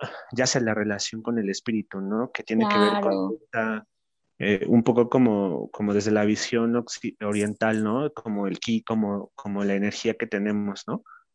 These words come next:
Speaker 1: Sin, sin apelar a Dragon Ball Z o una cosa así.
Speaker 2: Claro.
Speaker 1: A, a, a, a, ¿cómo se llama este, el peloncillo? Me acabo de olvidar el peloncito con la flecha en la cabeza.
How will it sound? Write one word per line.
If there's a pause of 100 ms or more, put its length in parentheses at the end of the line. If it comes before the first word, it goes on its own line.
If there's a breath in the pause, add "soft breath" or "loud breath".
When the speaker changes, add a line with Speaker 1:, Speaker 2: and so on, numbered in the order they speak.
(180)
Speaker 1:
Sin,
sin
apelar
a
Dragon
Ball
Z
o
una
cosa
así. (180)
Speaker 2:
Claro. (540)
Speaker 1:
A,
a,
a,
a, (480 loud breath)
¿cómo
se
llama
este,
el
peloncillo?
Me
acabo
de
olvidar
el
peloncito
con
la
flecha
en
la
cabeza.